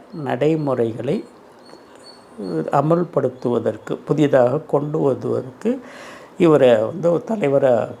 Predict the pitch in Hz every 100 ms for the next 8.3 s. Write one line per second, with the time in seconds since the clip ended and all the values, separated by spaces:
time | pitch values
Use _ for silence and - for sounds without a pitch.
0 | - - 120 170 170 104 104 110 107 107
1 | - - 123 135 135 139 110 113 110 117
2 | 117 147 254 - - - - - - -
3 | - 151 117 - - - - - 185 170
4 | 156 - 208 202 135 127 120 175 208 196
5 | 147 165 170 156 - 156 165 175 143 -
6 | 131 - 120 113 107 - _ - _ 202
7 | 156 135 123 127 151 151 135 165 156 -
8 | 123 - -